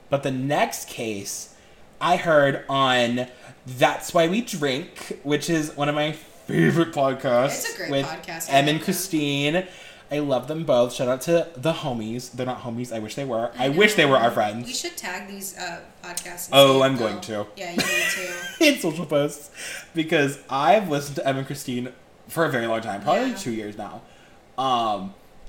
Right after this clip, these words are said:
Speaker 1: and
Speaker 2: I think I
Speaker 1: I just
Speaker 2: follow
Speaker 1: love
Speaker 2: them.
Speaker 1: the dynamic of, like, the half horror, like, spooky paranormal half true crime.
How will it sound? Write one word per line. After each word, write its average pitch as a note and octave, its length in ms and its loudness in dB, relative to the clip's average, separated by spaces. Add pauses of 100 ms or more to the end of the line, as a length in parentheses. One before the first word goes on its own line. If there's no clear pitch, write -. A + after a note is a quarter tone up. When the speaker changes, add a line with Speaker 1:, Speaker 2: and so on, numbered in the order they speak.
Speaker 1:
and C#3 280 -2
Speaker 2:
I - 40 -16
think - 120 -12
I D3 40 4
Speaker 1:
I D#3+ 40 2
just F3 160 -2
Speaker 2:
follow B2+ 120 0
Speaker 1:
love A#2+ 220 4
Speaker 2:
them. G2+ 80 -14
Speaker 1:
the B2+ 80 -4
dynamic A2 520 -4
of, G#2+ 140 -10
like, G#2+ 220 -6
the A2 80 -8
half - 560 -6
horror, A2 760 -6
like, G2+ 220 -10
spooky A2+ 480 -6
paranormal G#2+ 800 -8 (400)
half - 380 -4
true A#2+ 260 -4
crime. G2 460 -10